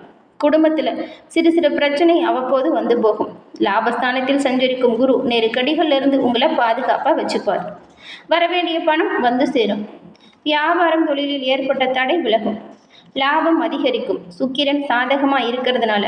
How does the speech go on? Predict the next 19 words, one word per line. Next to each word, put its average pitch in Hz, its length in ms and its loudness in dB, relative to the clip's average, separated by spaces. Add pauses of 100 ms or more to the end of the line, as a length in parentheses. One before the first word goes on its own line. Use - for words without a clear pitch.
(160)
பொன் 302 260 4
பொருள் 277 300 2
சேர்க்கை 311 380 2
உண்டாகும். 233 440 -2 (420)
சிலர் 339 420 2
புதிய 285 360 2
வாகனம் 311 500 0
வாங்கக்கூடிய 262 560 0 (120)
அமைப்பு 262 280 -2
கிடைக்கும். 214 420 -2 (360)
தன 247 240 0
குடும்ப 294 400 2
வாக்குஸ்தானத்தில் 285 920 0
பதினான்காம் 294 640 0
தேதி 254 260 -2
வரைக்கும் 240 400 0
செவ்வாய் 285 460 0
சஞ்சாரம் 269 480 0
செய்யறதுனால 226 560 0